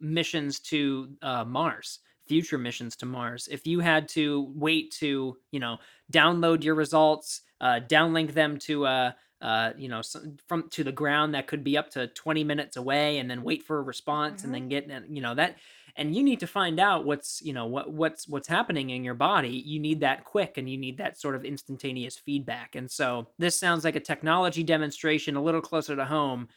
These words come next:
Speaker 1: to get ready for those, for those longer and farther flights.
Speaker 2: Definitely. So not only is it to prepare for those long duration missions, um, just like Mars, um, which are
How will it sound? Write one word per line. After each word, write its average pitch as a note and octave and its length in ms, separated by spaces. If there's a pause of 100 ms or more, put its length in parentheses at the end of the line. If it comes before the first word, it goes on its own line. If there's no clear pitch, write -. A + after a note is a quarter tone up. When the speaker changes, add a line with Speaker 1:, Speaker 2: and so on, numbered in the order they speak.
(220)
Speaker 1:
to - 80
get C3+ 160
ready C3+ 260
for B2+ 180
those, A2+ 320 (100)
for C3+ 80
those B2+ 200
longer C#3 520
and A#2 280
farther B2 380
flights. - 560 (640)
Speaker 2:
Definitely. G#3 720 (100)
So A3+ 480
not A#3 220
only C4 300
is A3+ 120
it A3 220 (340)
to G#3+ 320
prepare A#3 520
for A3+ 160
those G3 200
long G3 220
duration G#3 460
missions, G#3+ 640 (400)
um, G3 320
just G3+ 180
like G#3 180
Mars, A#3 840
um, G#3 420
which G3+ 220
are G3 100